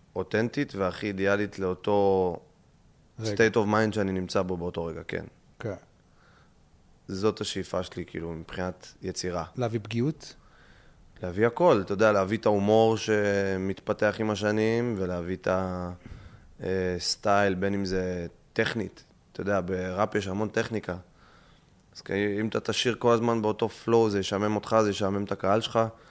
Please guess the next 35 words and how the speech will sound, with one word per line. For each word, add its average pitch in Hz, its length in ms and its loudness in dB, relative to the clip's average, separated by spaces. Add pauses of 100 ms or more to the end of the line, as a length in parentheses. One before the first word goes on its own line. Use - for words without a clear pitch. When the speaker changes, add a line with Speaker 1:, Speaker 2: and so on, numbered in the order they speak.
(240)
Speaker 1:
אז 90 140 -8
גם 107 200 2
להמציא 107 340 0
את 104 80 -4
עצמך 101 260 -6
מחדש 98 460 0
בעניין 92 360 -2
הטכני, 104 480 0 (760)
גם 98 160 2
בעניין 113 280 4
הרגשי 98 600 -2
ובפגיעות. 90 880 -2 (960)
וזה 90 460 -4
לדעתי 117 500 2
מה 117 160 -2
ש-, 123 100 -4 (600)
אתה - 80 -8
יודע, 120 160 0
משדרג 90 420 -4
אותך 104 260 -8
כאומן 101 400 -4
בסוף. 104 140 0
Speaker 2:
יש 135 140 6
גם 139 160 4
כזה, 113 440 0 (440)
אה, 120 160 -2
את 107 120 -6
החיפוש 110 720 -6
של 120 160 0
ה-, 107 420 -4
של 98 200 -8
הביט 107 340 -4
הכי 107 180 -8
טוב, 95 260 -10
לא? 123 140 -4